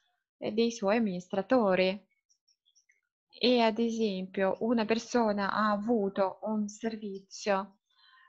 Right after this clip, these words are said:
ehm, non, ehm, soddisfacente e la persona può scrivere direttamente all'imprenditore stesso, al titolare stesso. Oppure una persona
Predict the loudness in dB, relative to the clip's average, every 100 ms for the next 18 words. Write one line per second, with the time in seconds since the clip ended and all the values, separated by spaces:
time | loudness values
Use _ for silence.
0 | -10 -4 -4 -4 -6 -8 -6 0 2 4
1 | 2 0 0 0 0 -2 -6 -10 -14 -14
2 | -4 -4 -4 -10 -8 -8 -6 -6 -6 -8
3 | -2 -2 -2 _ -20 -20 _ _ 0 2
4 | 2 -2 0 2 2 0 0 0 2 0
5 | 0 2 2 2 2 0 2 4 4 2
6 | 0 -2 2 2 4 0 -2 -4 -4 -4
7 | -4 -4 -10 -8 -8 -2 -4 -4 -10 -6
8 | -4 -4 -6 -16 -12 -12 -12 -14 -16 -16
9 | _ _ _ _ _ _ _ 0 0 0
10 | 0 0 2 2 2 0 -2 0 0 0
11 | -4 -6 -4 -2 0 -2 -4